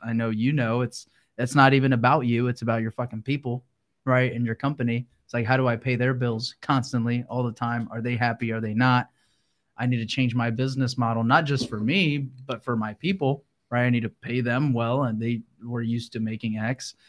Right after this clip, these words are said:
So you're just constantly in this second guessing yourself. Am I making the right moves? Am I not? I gotta work.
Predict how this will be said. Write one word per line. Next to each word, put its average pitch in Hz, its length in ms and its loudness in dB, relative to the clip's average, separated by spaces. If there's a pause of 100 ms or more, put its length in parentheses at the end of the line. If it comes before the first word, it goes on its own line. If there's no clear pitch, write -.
(280)
So 135 320 4
you're 131 180 4
just 165 280 -2
constantly 131 680 -2
in 110 140 0
this - 340 -4 (1500)
second 151 360 2
guessing 131 320 2
yourself. 117 420 -2 (720)
Am 147 120 0
I 139 60 4
making 123 220 4
the 120 80 4
right 117 160 4
moves? 160 400 4
Am 123 120 0
I 110 120 2
not? 160 480 4 (520)
I 131 120 -4
gotta 117 180 -2
work. 127 440 -4